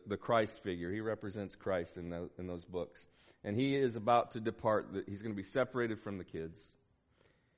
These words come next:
And Lucy especially is upset, and,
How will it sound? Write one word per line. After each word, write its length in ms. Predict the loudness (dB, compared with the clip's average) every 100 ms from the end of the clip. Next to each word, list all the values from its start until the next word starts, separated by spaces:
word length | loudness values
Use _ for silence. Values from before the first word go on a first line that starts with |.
| _ _ -8
And 200 | -2 2
Lucy 380 | 2 2 0 0
especially 520 | 2 2 2 2 0
is 140 | 2
upset, 540 | 0 0 0 2 2 0
and, 260 | -4 -6